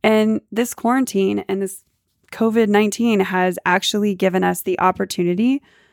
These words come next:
to slow down and to pause and to listen to the birds.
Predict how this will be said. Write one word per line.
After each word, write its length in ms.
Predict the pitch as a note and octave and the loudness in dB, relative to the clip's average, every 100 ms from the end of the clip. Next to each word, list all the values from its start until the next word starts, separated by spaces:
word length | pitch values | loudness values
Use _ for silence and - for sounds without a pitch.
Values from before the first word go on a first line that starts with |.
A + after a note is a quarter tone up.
| - _ _ | -20 _ _
to 140 | - A#3 | -6 -4
slow 580 | - - G3 F#3+ G3+ | -6 0 2 4 2
down 480 | G3 E3 E3+ D#3+ D#3+ - | 0 -2 0 0 -2 0
and 160 | F#3 | 0
to 80 | F3+ | -2
pause 720 | - - F3 C3 - G#3 - _ _ _ _ _ _ _ - | -8 -2 0 0 -4 -12 -14 _ _ _ _ _ _ _ 0
and 180 | A3 | 2
to 100 | A3 | 2
listen 300 | G#3+ B3 - | 2 2 2
to 100 | A#3+ | -2
the 80 | F3 | -2
birds. 640 | E3+ D#3+ - F3+ - - | -6 -6 -8 -14 -16 -16